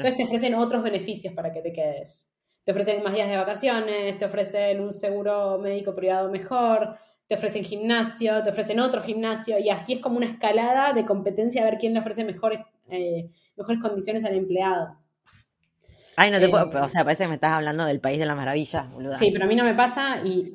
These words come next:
Speaker 1: o sea, a mí no me pasa. Me
Speaker 2: Claro.
Speaker 1: pasa que sí, me ofre-, que sí hay muy buenas condiciones laborales en Holanda.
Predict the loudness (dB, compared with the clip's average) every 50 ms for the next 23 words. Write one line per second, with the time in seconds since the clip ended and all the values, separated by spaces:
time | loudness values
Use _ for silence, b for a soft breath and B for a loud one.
0 | -18 -20 _ -10 -8 -4 -4 -4 -2 0 2 2 2 4 2 2 4 2 2 2
1 | 0 -6 -8 -8 -10 -14 -20 _ -20 -20 -20 -20 _ _ 0 0 4 4 4 4
2 | 4 2 0 -2 -4 -4 -4 -2 -2 0 0 0 0 0 -2 -4 -4 -2 0 0
3 | 2 2 2 2 2 4 4 4 4 4 4 4 4 2 0 -2 -2 -2 -2 -2
4 | -2 -2 -2 0 0 2 2 4 4 4 4 2 0 -4 -8 -14 _ -2 -2 0
5 | 0 2 2 2 2 2 2 0 0 0 -2 -6 -10 -18 -20 _